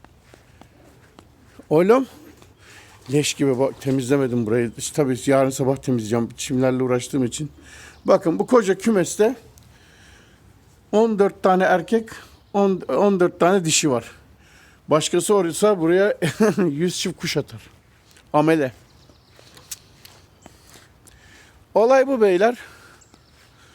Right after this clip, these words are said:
İşte kesinlikle damızlıklarla yarışçıları aynı yerde tutmuyorum. Her-, herhangi bir şey olursa benim yarışçılarıma,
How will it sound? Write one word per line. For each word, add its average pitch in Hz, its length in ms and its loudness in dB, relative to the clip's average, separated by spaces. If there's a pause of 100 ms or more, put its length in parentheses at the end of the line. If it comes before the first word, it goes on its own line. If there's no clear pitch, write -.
(760)
İşte 170 220 -2 (680)
kesinlikle 233 640 0
damızlıklarla 226 840 2
yarışçıları 214 640 2
aynı 220 160 2
yerde 220 280 2
tutmuyorum. 233 600 0 (520)
Her-, 185 340 4
herhangi 220 420 0
bir 208 60 -2
şey - 180 0
olursa 233 340 0
benim 202 220 2
yarışçılarıma, 190 680 2